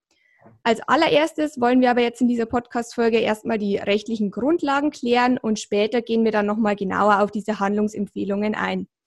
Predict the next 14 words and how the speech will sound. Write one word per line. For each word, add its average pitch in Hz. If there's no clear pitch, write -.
Hier 269
möchte 311
ich 269
aber 254
nochmal 254
darauf 214
hinweisen, 226
dass 214
diese 240
Folge 226
eben 214
keine 208
Rechtsberatung 202
darstellt, 202